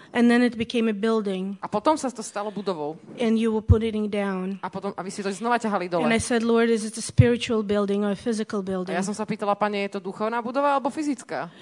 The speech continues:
Speaker 1: And he didn't answer.
Speaker 2: A on mi neodpovedal.
Speaker 1: <laughs> So it's for you to figure out.
Speaker 2: Takže na to si prídite sami.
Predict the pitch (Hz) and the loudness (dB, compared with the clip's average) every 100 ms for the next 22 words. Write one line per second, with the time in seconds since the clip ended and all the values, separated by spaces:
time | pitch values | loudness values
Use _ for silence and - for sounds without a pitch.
0 | - 214 214 214 202 196 175 - - - | -6 0 2 2 2 0 -2 -4 -12 -14
1 | _ - 269 320 285 196 - 262 180 180 | _ -8 -6 -6 -4 -4 2 2 2 -2
2 | 196 - - 339 285 294 339 - - - | -2 -8 -6 -4 -4 -6 -4 -2 -2 0
3 | - - - 247 226 - - 269 233 247 | 0 -2 4 4 4 2 4 8 8 6
4 | 247 220 208 196 175 285 254 233 214 269 | 2 0 2 2 4 2 2 0 0 0
5 | 226 247 - 185 180 160 147 135 | -2 -4 -10 -12 -12 -10 -8 -8